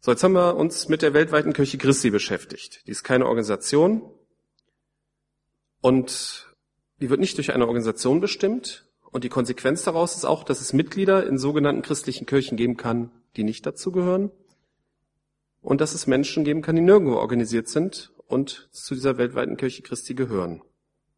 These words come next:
Das liegt nicht an uns, das für einzelne Menschen beurteilen zu müssen. Aber diese grundsätzliche Tatsache können wir festhalten. Nun reicht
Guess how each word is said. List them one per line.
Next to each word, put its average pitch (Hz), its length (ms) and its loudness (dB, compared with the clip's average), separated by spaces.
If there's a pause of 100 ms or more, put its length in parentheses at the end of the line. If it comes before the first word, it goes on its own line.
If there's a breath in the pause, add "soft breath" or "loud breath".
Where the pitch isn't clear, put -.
Das - 160 -10
liegt 139 160 -4
nicht 139 160 -6
an 127 100 -2
uns, 151 180 -2
das - 200 -6
für 139 80 -2
einzelne 135 320 -2
Menschen 123 340 -2
beurteilen 160 400 0
zu 170 160 -2
müssen. 165 380 0 (760 soft breath)
Aber 113 120 -2
diese 147 180 0
grundsätzliche 139 600 2
Tatsache 120 500 -8
können 117 260 -4
wir 139 120 -4
festhalten. - 600 -10 (1700 soft breath)
Nun 127 120 4
reicht 147 480 4